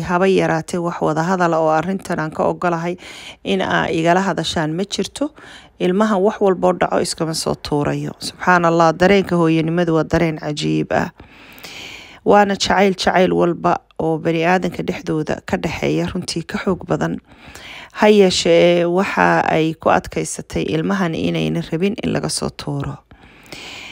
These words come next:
Wuxuu yidhi, "Waxaanu ka qaadnay ilmihii, eh, baaritaankan ultrasound-ka la yidhaa oo markaa ilmihii oo bilihii ugu horreeyay uurka ay ku jirto ayaanu eegnay." Waxa uu ahaa ilmuhu marka abuurtiisu caadi, wax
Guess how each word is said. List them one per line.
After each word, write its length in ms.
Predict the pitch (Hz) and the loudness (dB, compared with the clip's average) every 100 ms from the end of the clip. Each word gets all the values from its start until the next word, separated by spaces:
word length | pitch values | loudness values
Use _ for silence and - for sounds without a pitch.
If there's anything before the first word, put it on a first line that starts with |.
| - - - - _ - | -18 -20 -20 -20 _ 2
Wuxuu 260 | 220 233 240 | 4 6 8
yidhi, 200 | 226 220 | 8 8
"Waxaanu 380 | 226 214 190 | 6 4 2
ka 120 | 190 226 | 2 2
qaadnay 560 | - 180 170 185 185 - | 4 4 2 0 0 0
ilmihii, 640 | 180 202 190 175 180 180 | 0 0 -2 -2 -2 -4
eh, 340 | - 151 147 131 - - - | -2 0 0 -4 -8 -8 0
baaritaankan 680 | 156 156 - 180 170 185 - | 2 0 -2 -2 0 -4 -2
ultrasound-ka 840 | 208 - 170 - - 165 - 160 | 2 2 2 0 -2 -2 -2 0
la 100 | 156 | 2
yidhaa 340 | 156 165 180 | 2 4 4
oo 120 | - 156 | 2 0
markaa 360 | 175 - 175 | -4 -2 0
ilmihii 440 | 160 160 180 190 156 | 0 -2 -2 -2 -4
oo 60 | |
bilihii 380 | 151 180 208 190 | 0 0 0 0
ugu 220 | 165 170 196 | -2 0 -2
horreeyay 360 | 165 151 156 - | -2 -2 -2 0
uurka 360 | 180 - - | -2 -4 -4
ay 80 | 151 | -4
ku 120 | 196 | -6
jirto 360 | - 165 - 143 | -10 -12 -4 0
ayaanu 340 | 160 160 151 | 0 0 -2
eegnay." 460 | 156 160 170 185 220 - - - - - - | -2 -2 -2 -4 -6 -14 -20 -20 -20 -14 0
Waxa 320 | - - 175 | 0 4 4
uu 100 | 165 | 4
ahaa 200 | 170 156 | 4 2
ilmuhu 380 | 151 170 190 160 | 2 0 -2 -2
marka 320 | 156 165 147 | -2 -2 0
abuurtiisu 540 | 147 170 - 170 - 147 | 0 -2 -6 -8 -6 -2
caadi, 360 | 165 180 180 | 2 2 4
wax 520 | 175 170 - - - | 2 0 -4 -6 -10